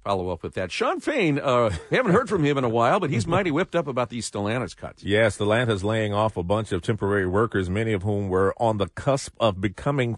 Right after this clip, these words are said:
Speaker 2: full-time Stellantis at, uh, Stellantis. And the company is saying in a statement that it laid off five hundred and thirty-nine temporary workers nationwide as part of a regular analysis of staffing levels, company added this action will help improve the efficiency,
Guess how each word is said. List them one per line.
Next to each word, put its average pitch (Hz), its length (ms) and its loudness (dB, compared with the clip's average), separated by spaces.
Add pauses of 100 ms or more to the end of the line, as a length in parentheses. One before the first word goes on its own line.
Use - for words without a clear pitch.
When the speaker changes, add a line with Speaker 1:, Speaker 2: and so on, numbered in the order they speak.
Speaker 2:
full-time 113 640 0
Stellantis 90 640 -6 (320)
at, 92 160 -2 (140)
uh, 92 60 -2
Stellantis. 87 680 -4
And 85 220 -4
the 82 60 -6
company 123 360 -2
is 90 140 -2
saying 107 380 -2
in 87 120 -6
a 90 60 -6
statement 107 420 -4
that 92 160 -2
it 85 140 -6
laid 113 200 -2
off 107 220 2
five 113 260 0
hundred 104 220 -2
and 90 80 -8
thirty-nine 101 480 -2
temporary 92 480 -2
workers 95 380 -4
nationwide 95 560 -2
as 87 80 -6
part 101 220 -2
of 85 60 -8
a 85 60 -4
regular 92 420 -2
analysis 90 640 -4
of 73 100 -14
staffing 110 400 -2
levels, 78 440 -6 (420)
company 90 320 -4
added 98 280 0
this 90 180 -4
action 95 280 -2
will 87 140 -2
help 92 240 -2
improve 95 380 -4
the 90 100 0
efficiency, 101 640 -2